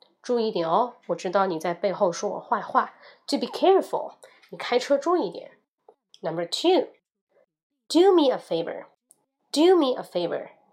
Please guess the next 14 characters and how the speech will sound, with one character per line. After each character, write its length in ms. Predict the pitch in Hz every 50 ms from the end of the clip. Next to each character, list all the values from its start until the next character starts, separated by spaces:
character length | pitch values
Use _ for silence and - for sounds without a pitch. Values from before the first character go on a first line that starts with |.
| _ _ _ _ _ _ _
帮 160 | - 330 349 330
个 80 | 311
忙 220 | 226 190 185 247 254
好 160 | - 214 175
吗？ 260 | 170 170 175 185 - _ _ _ _ _ _ _ _ _ _
Do 240 | - 262 320 349
me 260 | 339 320 311 311 302 -
a 40 |
favor。 460 | 180 - - 170 165 - - - - - - _ _ _ _ _ _ _ _ _ _ _
Please 380 | - - 370 392 392 381 - -
do 180 | - 254 269
me 160 | 262 262 269
a 120 | 277 277 262
favor， 560 | - - 311 359 381 349 247 185 165 -